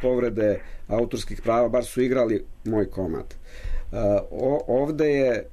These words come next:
urađeno nešto potpuno nedopustivo i ja sam na to reagovao pre svega da bih skrenuo pažnju na taj problem, da bih, e, zaštitio, e,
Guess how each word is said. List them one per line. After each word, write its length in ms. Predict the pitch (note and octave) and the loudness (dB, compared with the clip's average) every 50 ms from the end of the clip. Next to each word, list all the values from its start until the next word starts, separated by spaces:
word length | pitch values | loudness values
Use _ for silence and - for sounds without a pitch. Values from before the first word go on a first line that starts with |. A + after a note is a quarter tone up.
| - - G#2 G2+ G#2 G2+ G2+ - - - - | -8 -4 -2 0 0 0 0 -2 -4 -6 -2
urađeno 500 | A#2 A#2+ B2+ C3 C3 A2+ A#2+ A#2+ A#2 A#2 | 0 2 2 2 2 2 2 2 4 4
nešto 300 | A#2+ B2 A#2+ - - G2+ | 4 2 0 -4 -8 -6
potpuno 400 | - A#2 A#2 A#2 - B2 A#2 G#2 | -4 -4 -4 -2 0 0 2 2
nedopustivo 680 | F#2+ F#2+ F2+ F#2+ - - G2 F#2 - - - F#2+ F#2+ F2 | 0 0 -2 -4 -4 -4 -4 -4 -4 -6 -4 -4 -2 -2
i 120 | - G2+ | 0 0
ja 140 | A2 A#2 A#2 | 2 2 0
sam 280 | - - A#2+ G#2+ F2+ - | -2 0 -2 -2 0 0
na 160 | - A#2 C3+ | 0 0 0
to 180 | C#3+ - - C#3 | 0 0 0 0
reagovao 760 | B2 C3 C#3 D3 C#3 B2+ C3+ C3+ C3+ B2 A#2+ A2 G#2 F#2 - - - - | 2 2 2 2 2 2 2 4 4 4 4 4 2 0 -2 -6 -8 -4
pre 200 | - G2+ G#2+ B2+ | 0 0 2 2
svega 540 | - - B2 B2+ C3 C3+ B2 B2 A#2+ A2 - F#2+ | 0 0 0 0 2 2 2 2 2 0 0 -2
da 140 | G2 G#2+ | -4 -4
bih 220 | G#2+ G#2 G2+ - - | -2 -2 -4 -4 -8
skrenuo 500 | - - A#2+ B2 C3 C#3+ D#3+ D#3+ C#3 - - | -8 -4 0 2 2 4 4 2 2 0 0
pažnju 440 | B2 A#2+ B2 C3 C3 A#2+ C3+ C3 G#2+ | 2 2 4 4 2 2 2 2 2
na 80 | G#2 | 2
taj 240 | F#2+ - B2+ B2 A2 | 0 0 0 0 0
problem, 520 | F#2 - G#2 G#2+ A2+ A2+ A2 G#2 F2+ D#2+ C#2+ - - - - - - - - | 0 -2 0 0 0 0 0 0 -2 -2 -4 -8 -12 -14 -16 -14 -14 -12 -8
da 120 | F#2 G2+ | -6 -4
bih, 280 | G#2+ G2 G#2+ G2+ - - - | -2 -2 -2 -4 -4 -4 -2
e, 360 | A#2 A2 A2 G#2+ G#2 G#2 G2 - - | 0 2 4 4 4 2 2 0 -2
zaštitio, 680 | A2 A2 G#2+ - - C#3 C#3 C3+ - D#3+ D3 C3+ A#2+ | -2 -2 -2 -2 0 0 -2 0 0 2 2 2 2
e, 260 | G#2 - - - A2+ | 2 0 0 0 0